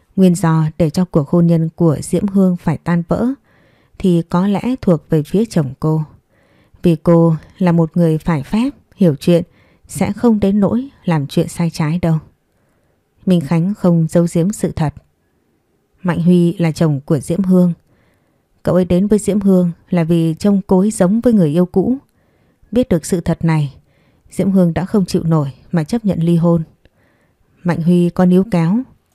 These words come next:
nhưng cô vẫn cương quyết, không chịu thỏa hiệp. Lần đó con vô tình thấy cô ấy khóc thì mới biết được chuyện này. Bà Phương kêu trời một tiếng rồi trách Mạnh Huy. Sao lại có thể xem con bé là người thay thế được chứ?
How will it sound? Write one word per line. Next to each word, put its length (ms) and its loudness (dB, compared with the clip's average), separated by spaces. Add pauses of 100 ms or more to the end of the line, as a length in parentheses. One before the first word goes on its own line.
(100)
nhưng 340 2
cô 120 2
vẫn 160 -4
cương 260 -2
quyết, 280 -2 (560)
không 180 0
chịu 180 -4
thỏa 160 0
hiệp. 300 -2 (720)
Lần 180 4
đó 300 0
con 140 0
vô 140 2
tình 300 0 (200)
thấy 140 0
cô 180 2
ấy 80 2
khóc 260 -6 (140)
thì 140 0
mới 160 2
biết 200 -2
được 160 -2
chuyện 200 -4
này. 320 -4 (1040)
Bà 120 0
Phương 300 0
kêu 180 2
trời 280 0
một 240 -2
tiếng 380 0
rồi 160 0
trách 280 -6
Mạnh 180 -4
Huy. 280 0 (1000)
Sao 200 0
lại 120 0
có 120 -2
thể 180 -2
xem 220 -2
con 180 0
bé 160 -2
là 120 2
người 200 0
thay 160 -2
thế 200 0
được 200 -2
chứ? 160 0